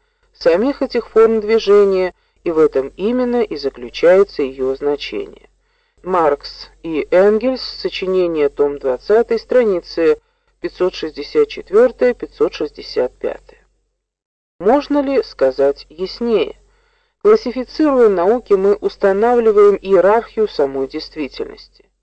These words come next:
Так называемая объективная диалектика царит во всей природе, а так называемая субъективная диалектика, диалектическое мышление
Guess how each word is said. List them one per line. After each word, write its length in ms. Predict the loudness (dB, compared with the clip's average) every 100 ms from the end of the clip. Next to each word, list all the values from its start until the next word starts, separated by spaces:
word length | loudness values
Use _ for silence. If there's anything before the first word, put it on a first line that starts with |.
| _ _ -2
Так 180 | 0 2
называемая 920 | -2 2 2 4 2 2 2 2 0
объективная 880 | -2 -4 -2 -6 -4 -6 -2 -2 -2
диалектика 760 | 0 0 0 -6 -10 -2 0 0
царит 420 | 2 0 0 0
во 120 | -2
всей 280 | -2 -4 -4
природе, 680 | -2 -2 2 0 0 -6 -8 _ _ _
а 80 | -8
так 240 | 0 0 0
называемая 720 | -2 0 4 4 2 -4 -6
субъективная 880 | -8 -10 -12 -10 -6 -2 2 2 4
диалектика, 880 | 2 4 2 0 -6 0 2 2 -2 _ _ _ _ _ _ _ _ _ _ _ _ _
диалектическое 840 | 4 4 4 0 -2 -2 0 0 0
мышление 800 | -2 -4 0 0 0 -2 -2